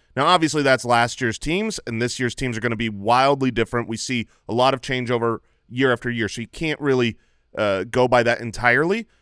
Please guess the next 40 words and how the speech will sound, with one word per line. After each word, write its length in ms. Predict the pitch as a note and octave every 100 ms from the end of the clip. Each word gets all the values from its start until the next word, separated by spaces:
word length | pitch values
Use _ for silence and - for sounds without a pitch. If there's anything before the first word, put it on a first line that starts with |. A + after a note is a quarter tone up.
| _ _ _ _ _ _ _
N-, 180 | B2+ C#3
th-, 200 | C#3+ A2 - _ -
starting 460 | - E3 D#3 D3+
next 320 | C#3+ A3 - D3
week 300 | C#3+ D3+ - -
and 180 | C3
for 120 | - C3+
a 60 |
couple 260 | - E3+ D3
more 220 | F3 G#3+
weeks, 260 | C#3 C3 B2+
we're 80 | B2
just 260 | D#3+ E3+
gonna 160 | E3 D3+
be 140 | C#3
able 140 | C#3 B2+
to 80 | B2
use 320 | B2 A#2+ G#2+
what 240 | G2+ B2
has 120 | A#2+ -
happened 520 | A#2+ A2+ B2 A2 G#2+ _
for 220 | - G#2+
one 280 | F#2 C3 C3+
week 180 | C3+ A#2+
at 80 | A2+
a 60 |
time. 340 | G#2+ A2+ G#2 G2
But 220 | A2 -
come 360 | D#3 F3+ F#3
week 260 | C#3 D#3+ -
four, 400 | - D3 D3+ C#3+
week 240 | B2+ C#3
five, 340 | - B2+ C3 C3
we 100 | A#2+
will 120 | A#2+
start 320 | - C3 A#2+
using 280 | B2+ A#2+ A#2
the 60 | G#2
schedule-adjusted 800 | - A#2+ A2 A2+ G#2 A2 - G2
data. 380 | A#2 C3 C#3+